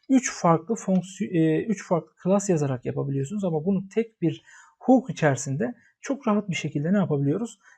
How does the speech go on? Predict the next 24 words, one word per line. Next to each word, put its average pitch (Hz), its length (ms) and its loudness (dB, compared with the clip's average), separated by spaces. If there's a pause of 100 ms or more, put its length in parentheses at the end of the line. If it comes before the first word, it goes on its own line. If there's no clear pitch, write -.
(120)
Yapabiliyoruz. 160 680 4
Yalnız, 170 360 2 (360)
e, 147 360 4
burada 170 280 4
ben, 185 240 4 (120)
e, 143 240 0
kendi 190 260 2
istediğimi 165 420 0
yapmak 185 280 -4
istediğimde 147 420 -2
şöyle 190 360 4
bir 147 40 0
şey - 140 -4
yapmam 131 360 -8
gerekiyor 139 360 -10
arkadaşlar. 214 500 -4 (380)
If 285 260 4
derim 139 280 6
buraya. 165 340 -2 (440)
E, 151 380 4
timer 214 600 6 (2000)
eşit 190 340 2
değildir, 185 680 6 (1200)
e, 160 60 0